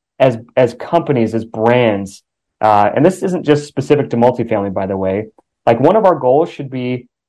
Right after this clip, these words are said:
making it as easy as possible to allow someone to give us their money. And, and I think the best way to illustrate that is, you know, you look at a,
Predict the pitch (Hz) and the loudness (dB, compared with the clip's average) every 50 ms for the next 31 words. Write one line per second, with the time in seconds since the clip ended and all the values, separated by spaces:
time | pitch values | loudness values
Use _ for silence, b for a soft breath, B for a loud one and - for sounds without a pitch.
0 | _ _ - 123 131 147 147 165 170 170 160 147 143 147 - - - 135 135 139 | _ _ -2 0 0 0 0 0 0 2 2 2 2 0 -2 -6 -2 0 0 2
1 | 135 139 143 151 151 147 147 - - - 113 117 113 - - 151 147 165 180 185 | 2 2 0 0 0 -2 -4 -4 0 2 2 2 2 0 -2 0 2 2 4 4
2 | 196 190 185 - - 170 143 135 117 117 117 120 127 135 135 - 135 123 127 127 | 2 0 -4 -2 2 2 4 4 4 4 4 4 2 2 0 -2 -2 -2 -2 -2
3 | 127 117 117 113 117 117 113 110 110 - 113 107 107 104 98 95 98 98 - - | -2 -4 -2 0 0 2 2 0 0 -2 -2 -2 -2 -4 -4 -4 -6 -8 -12 -16
4 | _ _ _ _ _ _ _ _ _ _ _ _ - - 123 120 120 113 120 123 | _ _ _ _ _ _ _ _ _ _ _ _ 0 2 4 4 4 2 0 0
5 | 120 117 117 113 117 - 131 139 170 160 151 143 135 - - 135 135 139 139 - | 0 2 0 0 0 0 0 2 0 0 0 -2 -2 2 4 4 4 4 2 0
6 | 151 143 139 123 - 123 120 131 139 139 - 165 165 160 165 175 175 175 165 139 | -2 0 0 -2 -2 -4 -4 -4 -6 -6 -4 -4 -4 -2 0 2 4 4 4 2
7 | 120 117 117 131 131 127 127 127 131 131 143 165 160 - 165 143 135 120 - | 0 -2 -4 -6 -6 -6 -6 -4 -2 0 0 0 2 2 2 4 4 2 0